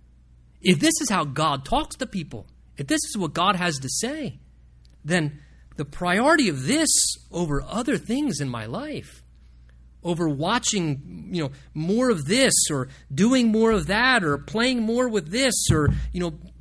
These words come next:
talking to all these other people. Look, the priority of this is, whew, it's gonna go very high because this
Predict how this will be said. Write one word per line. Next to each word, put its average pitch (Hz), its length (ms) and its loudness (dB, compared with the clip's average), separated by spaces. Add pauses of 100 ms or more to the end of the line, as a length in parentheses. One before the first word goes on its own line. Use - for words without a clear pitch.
(100)
talking 269 440 0
to 233 60 4
all 233 220 4
these 226 220 -2
other 214 180 -2
people. 190 260 -10
Look, 240 140 -8 (320)
the 170 140 -6
priority 240 600 2
of 170 100 -4
this 269 180 0
is, 143 160 -8 (180)
whew, - 260 12 (960)
it's - 160 -6
gonna 262 120 2
go 190 100 2
very 165 260 0
high 226 320 -2
because 143 280 -4 (160)
this 233 200 -4